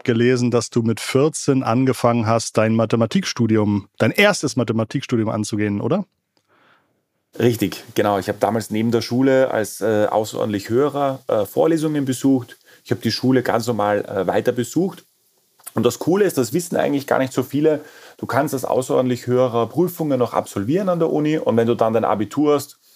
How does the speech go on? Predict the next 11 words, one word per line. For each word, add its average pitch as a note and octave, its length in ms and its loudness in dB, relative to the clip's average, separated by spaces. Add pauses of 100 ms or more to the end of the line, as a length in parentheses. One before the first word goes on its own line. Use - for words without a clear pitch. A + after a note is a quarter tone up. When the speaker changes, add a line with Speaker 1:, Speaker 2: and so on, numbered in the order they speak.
(300)
Speaker 2:
oder G2+ 300 2
Matura A2 460 0
in G2+ 80 -2
Österreich, A#2 540 0 (260)
dann A2 140 -4
werden G2+ 200 2
dir G#2+ 100 -2
die G#2 100 0
Prüfungen A2 560 -2
offiziell F#2+ 460 -2
angerechnet. C3+ 760 -2